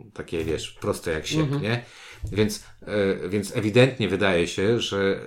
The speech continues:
Speaker 1: e, że stworzenie sobie, e, czy zakup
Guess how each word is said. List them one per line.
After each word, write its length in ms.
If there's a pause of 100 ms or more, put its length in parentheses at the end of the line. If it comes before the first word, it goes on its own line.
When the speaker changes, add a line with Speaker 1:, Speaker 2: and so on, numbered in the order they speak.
(640)
Speaker 1:
e, 40
że 180
stworzenie 500
sobie, 500 (420)
e, 460
czy 340
zakup 500